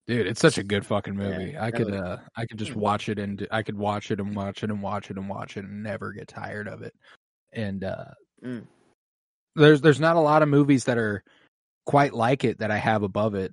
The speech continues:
Speaker 1: Um, you know, this is such an intimate,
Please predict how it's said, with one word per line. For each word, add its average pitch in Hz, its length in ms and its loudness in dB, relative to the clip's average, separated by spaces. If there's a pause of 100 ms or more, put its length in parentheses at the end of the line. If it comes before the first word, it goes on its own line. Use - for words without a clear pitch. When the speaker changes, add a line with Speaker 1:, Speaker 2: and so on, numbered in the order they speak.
(140)
Speaker 1:
Um, 98 540 -8 (1080)
you 123 160 2
know, 107 160 2
this 110 240 -4
is 160 80 -6
such 151 220 4
an 135 140 -4
intimate, 120 600 0